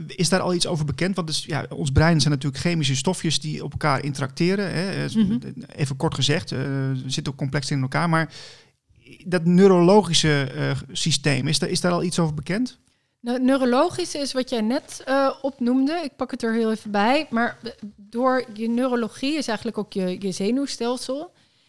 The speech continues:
Speaker 2: En dat kan op verschillende manieren getriggerd worden. Even kijken. Dus, dus door je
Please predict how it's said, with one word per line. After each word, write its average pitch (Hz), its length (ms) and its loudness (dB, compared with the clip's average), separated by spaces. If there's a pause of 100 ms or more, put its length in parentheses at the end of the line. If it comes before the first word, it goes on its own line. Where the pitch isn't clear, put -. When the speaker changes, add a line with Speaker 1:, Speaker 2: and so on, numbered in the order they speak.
(180)
Speaker 2:
En 220 140 -2
dat 233 140 -2
kan 240 240 -2
op 214 200 -8
verschillende 269 580 0
manieren 220 760 2 (580)
getriggerd 247 560 -2
worden. 208 400 0
Even 220 220 -4
kijken. 214 500 -2
Dus, 233 220 -4
dus 226 240 -4
door 208 220 -2
je 214 240 -4